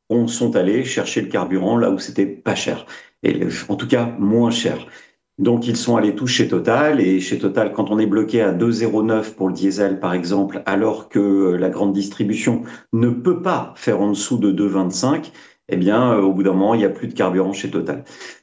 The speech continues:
On se rassure, il y a du carburant partout ailleurs. Il n'y a pas de pénurie. N'ayons pas peur de la pénurie. Ayons peur des taxes. Ayons peur du prix. Ayons peur des conséquences, euh, sur les foyers, sur les ménages. Ayons peur sur le,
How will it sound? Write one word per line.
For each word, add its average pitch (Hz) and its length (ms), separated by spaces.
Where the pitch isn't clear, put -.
On 123 100
se - 120
rassure, 156 580
il 90 60
y 101 80
a 104 40
du 101 140
carburant 101 480
partout 98 380
ailleurs. 107 600
Il - 160
n'y 90 120
a 85 40
pas 104 200
de - 100
pénurie. 110 560
N'ayons 98 320
pas 95 140
peur 101 220
de 95 40
la 98 100
pénurie. 95 760
Ayons 104 260
peur 101 560
des 82 300
taxes. - 600
Ayons 101 280
peur 98 420
du 82 240
prix. - 420
Ayons 113 320
peur 120 520
des 90 220
conséquences, 123 840
euh, 95 100
sur 101 300
les 98 100
foyers, 117 680
sur - 220
les 95 120
ménages. 131 580
Ayons 98 240
peur 113 260
sur - 200
le, 90 180